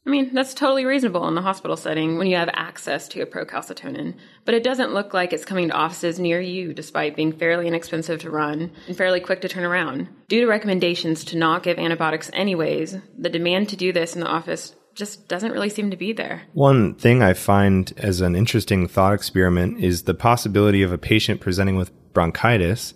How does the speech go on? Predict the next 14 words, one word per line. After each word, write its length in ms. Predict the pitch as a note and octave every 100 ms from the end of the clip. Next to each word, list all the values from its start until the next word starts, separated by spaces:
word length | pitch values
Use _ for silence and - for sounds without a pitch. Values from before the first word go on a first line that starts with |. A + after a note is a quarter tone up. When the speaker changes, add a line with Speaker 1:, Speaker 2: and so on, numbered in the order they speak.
| -
Speaker 2:
to 100 | F#2+
whom 160 | G#2
you'd 220 | G2+ G2+ F#2
never 340 | G2 G#2 G#2
give 260 | F#2 F#2 F2
antibiotics 760 | G2+ G2 G2 E2+ F2 G2 -
to 200 | - F2+
for 140 | F#2+ F#2
classic, 640 | - F2 F2+ F#2 F2 -
you 100 | F#2
know, 260 | E2+ D#2+ G2+ - -
wheeze, 460 | F2+ F#2 F#2 F#2 -
post-tussive 1080 | - F#2+ F#2 - - - F#2 - F2 F2
coughing, 440 | - E2+ F2 F#2